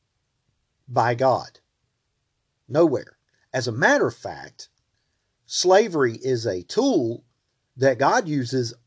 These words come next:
on his own people. Don't forget that Israel was in bondage, which is slavery, for what, four hundred years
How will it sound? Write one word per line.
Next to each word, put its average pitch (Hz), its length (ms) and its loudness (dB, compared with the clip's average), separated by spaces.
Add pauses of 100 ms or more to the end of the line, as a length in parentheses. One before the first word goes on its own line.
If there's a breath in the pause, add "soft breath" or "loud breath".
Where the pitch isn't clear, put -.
(280)
on 233 200 4
his 135 140 -2
own 135 180 0
people. 269 340 -4 (840)
Don't 190 300 6
forget 175 580 -6 (960)
that 151 160 6
Israel 156 640 2 (400)
was 131 240 0
in 120 200 0
bondage, 139 1040 2 (280)
which 113 240 -8
is 143 120 -6
slavery, 185 560 2 (920)
for 123 380 0
what, 135 340 0
four 175 340 2
hundred 165 400 -2
years 151 540 -4